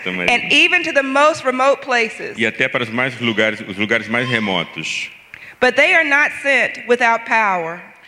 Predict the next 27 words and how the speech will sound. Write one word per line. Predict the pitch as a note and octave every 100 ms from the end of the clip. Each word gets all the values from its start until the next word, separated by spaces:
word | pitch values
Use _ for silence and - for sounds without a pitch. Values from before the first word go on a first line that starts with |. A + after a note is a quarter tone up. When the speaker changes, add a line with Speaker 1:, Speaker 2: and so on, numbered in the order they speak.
| - -
Speaker 1:
Mas | G2
eles | G#2+ C3 A#2+
não, | A#2+ A#2+ - -
não | G2+ A#2
são | A#2+ A#2+
nada | A#2+ A#2
assim | - A2+
de |
não | A2 A2+
tiverem | G2+ G#2+ G#2
poder. | G2 F#2+ F2 D#2+ D2+ - - - - -
Speaker 2:
On | A#3
the | A#3+
day | A3+ C#4+ F4
of | E4 -
Pentecost, | - E4 D4 - G3 F3+ G#3+ - - - _ - -
Speaker 1:
No | G2
dia | F#2+ B2
de | B2
Pentecostes, | B2 A2+ G#2+ G#2+ A2 A2+ B2 B2 - - - - - -
Speaker 2:
they | C4+
received | D4+ - C#4 C4 C4
power | - C#4 D4 D#4 D#4+ E4+ F4+ F4 - - - _ -
Speaker 1:
eles | G#2
vão | A#2 A2+
ver | A2 A2+
poder | G#2 F2+ F2+ A2+